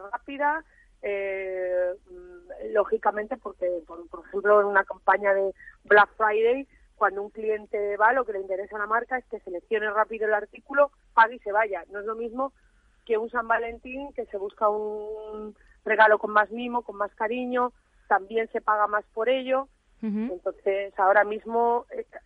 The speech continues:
Speaker 1: ellos lo saben, o sea, las marcas, ahora mismo la neurociencia ha avanzado muchísimo, eh, se sabe el gran poder que tiene el olfato y saben perfectamente que, eh, reconocer a una marca por el aroma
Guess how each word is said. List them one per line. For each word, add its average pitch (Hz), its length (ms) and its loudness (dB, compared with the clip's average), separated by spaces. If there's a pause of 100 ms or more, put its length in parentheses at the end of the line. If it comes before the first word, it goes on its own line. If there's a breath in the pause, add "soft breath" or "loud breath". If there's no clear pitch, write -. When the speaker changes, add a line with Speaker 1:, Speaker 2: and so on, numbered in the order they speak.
(160)
Speaker 1:
ellos 294 300 0
lo 233 140 6
saben, 214 380 4
o 185 60 -12
sea, 185 120 -10
las 185 160 -6
marcas, 220 380 -4
ahora 208 160 -8
mismo 220 220 -8
la 226 140 4 (220)
neurociencia 208 640 -6
ha - 20 0
avanzado 202 400 0
muchísimo, 269 800 -6 (480 loud breath)
eh, 214 220 -2
se 202 100 -2
sabe 226 280 6
el 202 80 -2
gran 226 280 2
poder 214 440 -6
que 196 100 -12
tiene 208 240 -10
el 208 80 -6
olfato 226 520 -4 (460)
y 190 160 -20
saben 190 360 -4
perfectamente 214 800 -2 (380)
que, 185 240 -2 (140)
eh, 175 520 2 (180)
reconocer 220 760 0
a 208 40 4
una 214 160 -2
marca 220 340 -2
por 220 180 -6
el 208 120 -4
aroma 226 460 0